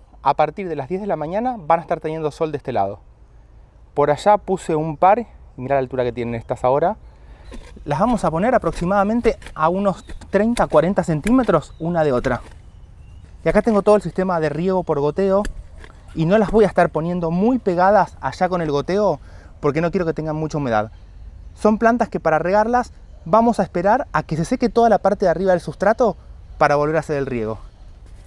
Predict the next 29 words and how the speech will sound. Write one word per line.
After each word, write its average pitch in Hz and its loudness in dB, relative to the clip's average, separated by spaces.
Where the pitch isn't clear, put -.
Acá 170 2
tengo 185 0
todas 196 0
acelgas 214 0
y 160 -4
no 202 2
las 196 2
voy 233 0
a 196 6
poner 165 -2
de 170 -2
este 160 -4
lado 165 4
a 165 0
las 151 -6
chías, 202 2
porque 147 -2
como 170 0
van 208 4
a 202 -2
ser 156 -4
muy 214 0
altas, 240 2
van 185 2
a 202 2
tapar 202 0
todo 208 0
el 190 -2
sol 254 -2